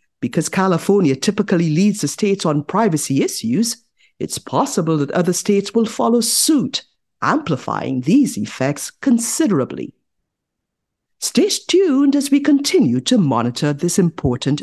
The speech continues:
topic. And if you'd like more information on what you've heard on this topic, please contact Jessica Rich, and you can find her contact details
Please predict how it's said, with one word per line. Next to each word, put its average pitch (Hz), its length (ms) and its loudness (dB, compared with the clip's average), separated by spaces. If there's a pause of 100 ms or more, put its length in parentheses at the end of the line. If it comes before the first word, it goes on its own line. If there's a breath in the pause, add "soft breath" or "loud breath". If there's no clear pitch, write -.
topic. - 680 -4 (1600)
And 415 120 2
if 392 100 0
you'd 403 160 2
like 381 380 2
more 147 140 4
information 123 580 2
on 139 60 4
what 143 200 0
you've 160 120 -2
heard 208 220 2
on 208 80 2
this 208 140 2
topic, 233 520 -2 (320 soft breath)
please 440 220 0
contact 403 640 -4
Jessica 370 480 0
Rich, - 540 -2 (220)
and 101 200 -4
you - 80 -2
can 135 160 2
find 160 340 0
her 165 100 2
contact 214 600 -4
details 254 560 0